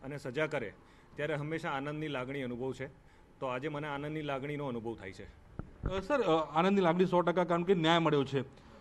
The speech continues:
Speaker 2: સૌથી મોટી અને મહત્વની વાત છે કે એ સમયે માહોલ ખૂબ જ અલગ હશે, પ્રેશર હશે એક, અ, આરોપીઓને પકડવાનું. અને મેં કીધું એ પ્રમાણે કદાચ હું સાચો છું કે દસ થી પંદર દિવસમાં જ આપણે આરોપીને પકડી લેવામાં સફળતા મળી હતી. કઈ રીતે ક્લુ મળ્યું હતું, કઈ રીતે આરોપી સુધી પહોંચ્યા હતા?
Speaker 1: આ, આટલું મોટું ઇન્વેસ્ટિગેશન,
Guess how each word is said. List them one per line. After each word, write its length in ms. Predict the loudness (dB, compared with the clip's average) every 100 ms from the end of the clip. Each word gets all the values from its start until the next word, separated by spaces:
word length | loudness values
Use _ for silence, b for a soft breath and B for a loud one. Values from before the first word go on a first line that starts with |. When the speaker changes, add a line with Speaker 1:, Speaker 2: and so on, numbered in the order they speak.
| B
Speaker 2:
સૌથી 240 | 2 4 6
મોટી 300 | 6 4 4
અને 100 | 4
મહત્વની 380 | 6 6 6 6
વાત 220 | 6 6
છે 140 | 2
કે 140 | 2 0
એ 260 | 4 2
સમયે 280 | 4 4 6
માહોલ 360 | 6 8 6 6
ખૂબ 360 | -2 0 4
જ 60 | 4
અલગ 300 | 6 4 6
હશે, 220 | 4 2
પ્રેશર 540 | 0 2 2 6 6
હશે 200 | 6 4
એક, 120 | 2 2
અ, 100 | 6
આરોપીઓને 560 | 6 8 6 4 4
પકડવાનું. 560 | 2 2 4 4 2 -2
અને 360 | -12 -10 0
મેં 120 | 4 4
કીધું 160 | 4
એ 20 |
પ્રમાણે 260 | 4 6 6
કદાચ 220 | 6 4
હું 100 | 4
સાચો 300 | 4 6 4
છું 120 | 2
કે 80 | 2
દસ 160 | 2 2
થી 60 | 2
પંદર 340 | 0 6 6
દિવસમાં 280 | 6 4 6
જ 40 | 4
આપણે 160 | 6
આરોપીને 380 | 6 6 4 2
પકડી 240 | 2 2
લેવામાં 280 | 4 6 4
સફળતા 300 | 2 2 2
મળી 140 | 2 2
હતી. 120 | -2 B B 6
કઈ 140 | 8
રીતે 200 | 8 6
ક્લુ 320 | 2 4 4 6
મળ્યું 220 | 6 4
હતું, 120 | 2
કઈ 140 | 4
રીતે 120 | 6 6
આરોપી 300 | 6 6 4
સુધી 140 | 2
પહોંચ્યા 260 | 0 2 0
હતા? 100 | -2 -12 B B B B -20 -20 -18
Speaker 1:
આ, 80 | -14
આટલું 400 | -4 -4 -4 -6
મોટું 220 | -4 -4
ઇન્વેસ્ટિગેશન, 640 | -2 -4 -4 -4 -4 -6